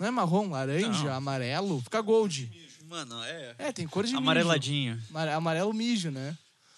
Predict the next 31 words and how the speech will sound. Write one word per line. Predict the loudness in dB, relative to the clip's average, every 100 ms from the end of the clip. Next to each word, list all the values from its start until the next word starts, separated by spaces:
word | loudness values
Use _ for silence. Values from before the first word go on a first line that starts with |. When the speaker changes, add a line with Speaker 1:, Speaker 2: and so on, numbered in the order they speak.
| -20 _ _ _ _
Speaker 1:
Tá, | 0 0
meu. | -2 -6 -10 _ _ _
Me | -8
conta | -4 -2 -2
como | -2
é | -2
que | -2
foi | -2
teu | -2
dia | 0 0
enquanto | -2 -2
eu | -2
tomo | -4 -4
meu | -4
shot | -4 -4 -4 -4
aqui. | -10 -14 -16 _ _ -20 -20 -20 -8
Speaker 2:
Mano, | -4 -4
meu | -6
dia | -8 -8
foi | -8 -8
tranquilo. | -10 -12 -10 -10 -10 -16 -20 -20 -20 -20 -18 -14
Até | -12 -4 -2 0 0 -2 -4 -12 -20 -20 -20 -20 -12
uma | -2
hora | 0 0
da | -2
tarde | 0 -2 -2
eu |
fiquei | -8 -6 -4 -4 -6 -10
praticamente | -10 -10 -8 -8
trabalhando, | -6 -4 -4 -6
desenhando, | -6 -6 -6 -6 -8 -10